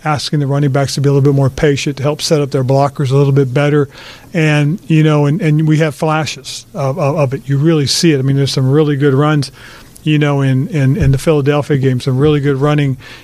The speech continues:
in, uh, in the second half of the, uh, of the, of the Bears game, um, and then some really good running, um, from, from the different combination of the guys in Atlanta early on, you know, the, the first three and a half quarters. And, you know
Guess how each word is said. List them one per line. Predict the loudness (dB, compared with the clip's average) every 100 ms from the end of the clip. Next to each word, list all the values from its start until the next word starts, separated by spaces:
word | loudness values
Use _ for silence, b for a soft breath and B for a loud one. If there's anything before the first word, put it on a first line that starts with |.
| B
in, | -2 0 2
uh, | 2 0 0
in | 2
the | 2
second | 0 -2 -2 -4 -8 _ -20 -18
half | -8 -4 -4 -4
of | -4 -2
the, | -2 -2
uh, | -2 -4 -8 -6
of | -4 -2
the, | -2 0
of | 0
the |
Bears | 0 2 2 2
game, | 0 -2 -4 B B B B -2
um, | 0 2
and | 2 2
then | 2
some | 0 2
really | 2 2 2
good | 0
running, | 0 0 0 -2 -4 -8 -6
um, | -2 -2 -2 -6 -6
from, | -4 -4
from | -2 0
the | 2
different | 2 0 -4
combination | -4 -4 -2 -2 -2 -4 -4
of |
the | -2
guys | 0 0 0 0
in |
Atlanta | -2 0 0 0 -2 -4 -8
early | 0 2 2
on, | 0 -2 -6 -6
you | -4
know, | -2 -2
the, | -2
the | -2
first | 0 -2 -2
three | 0
and | 0
a | 0
half | -2
quarters. | 0 0 -2 -10 -18 B B B B B -8
And, | -4 -2 0 -2 -4 -4
you | -2
know | -2 -2